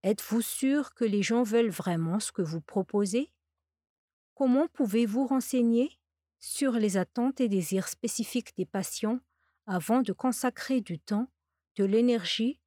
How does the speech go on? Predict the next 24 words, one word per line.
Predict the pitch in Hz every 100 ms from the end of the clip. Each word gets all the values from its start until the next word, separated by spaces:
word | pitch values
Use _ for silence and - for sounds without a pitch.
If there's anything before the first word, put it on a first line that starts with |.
| _ _ 233
et | 196
des | 196
ressources | 208 208 - 269 -
précieuses | - - 240 - 233 247 277 254 - _ _
à | 180
la | 165 175
création | - 247 240 - 294
de | 262
votre | 190 170 - -
nouveau | 165 147 156
service ? | - 170 165 143 247 - - - _ _ _ _ _ _ _ _ _ _ _ _ _ _ _ -
Les | 190
dix | 170 247 277
critères | - - 254 - 254 269 247
d'évaluation | 196 170 165 165 180 - 214
du | 208 160
marché. | 143 123 - - 160 - _ _ _ _ _ _ _ _ _ _ -
Certaines | - 269 - 294 269 214
idées | 190 233
commerciales | - 269 269 - - 262 269
sont | - 262
meilleures | 240 185 165 156
que | - 156
d'autres. | 139 165 - 143 -